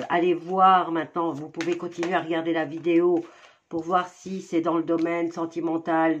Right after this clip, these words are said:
couple, triangulaire ou général. Si ça ne vous parle pas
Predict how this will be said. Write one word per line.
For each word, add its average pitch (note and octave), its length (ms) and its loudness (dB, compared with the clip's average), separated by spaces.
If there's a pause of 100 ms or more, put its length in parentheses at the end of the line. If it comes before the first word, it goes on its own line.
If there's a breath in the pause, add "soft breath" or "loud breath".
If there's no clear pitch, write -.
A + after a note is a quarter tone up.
(100)
couple, C#3+ 720 -4
triangulaire D#3 1160 -2
ou G3+ 140 0
général. D#3+ 920 0 (420 loud breath)
Si C#4 160 2
ça D4+ 160 8
ne C4 100 4
vous A3 180 0
parle A#3+ 560 4
pas F#3 500 4